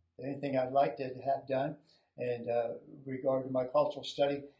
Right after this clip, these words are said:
is I would like to have visuals. And, uh, I don't, I've got some friends that could do that for me, but, uh, I'm not gifted in that. As I showed you in my chart last session,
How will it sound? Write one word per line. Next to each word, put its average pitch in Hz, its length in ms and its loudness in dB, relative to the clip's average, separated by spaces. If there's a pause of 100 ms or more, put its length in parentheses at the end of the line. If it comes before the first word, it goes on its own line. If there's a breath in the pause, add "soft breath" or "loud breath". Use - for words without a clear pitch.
(120)
is 131 220 -2
I 127 140 2
would 135 120 -4
like 131 240 2
to 120 60 -6
have 127 320 -2
visuals. - 640 -2 (1300)
And, 127 400 0
uh, 113 240 2 (580)
I - 60 -8
don't, - 260 -8 (240)
I've - 140 -8
got 127 260 -10
some 127 160 -10 (100)
friends 135 300 -4
that 127 160 -6
could 131 140 -14
do 139 160 -6
that 123 240 -2
for 123 140 -6
me, 127 100 -10 (440)
but, 117 280 -8
uh, - 320 -4
I'm 127 140 -10
not - 260 -6
gifted - 340 -16
in - 200 -20
that. - 200 -16 (220)
As - 200 -14
I 107 80 -12
showed 127 300 -10
you 117 120 -14
in 113 60 -16
my 113 160 -14
chart 135 380 -4 (240)
last 123 200 -8
session, 160 440 -6